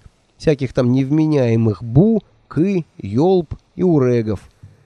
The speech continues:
на которых я вдоволь налюбовался ещё в те дни, когда был не то гостем,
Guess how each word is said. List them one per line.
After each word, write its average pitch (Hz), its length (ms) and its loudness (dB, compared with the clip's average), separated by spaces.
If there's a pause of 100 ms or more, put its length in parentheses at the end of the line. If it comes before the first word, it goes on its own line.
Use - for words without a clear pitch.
(100)
на 127 140 0
которых 143 380 0
я 131 160 0
вдоволь 175 420 2
налюбовался 147 720 2
ещё 143 200 -4
в 135 120 -8
те 156 160 -4
дни, 135 280 -2
когда 127 320 -2
был 135 240 -2
не 131 160 2
то 208 200 -2
гостем, 156 560 -2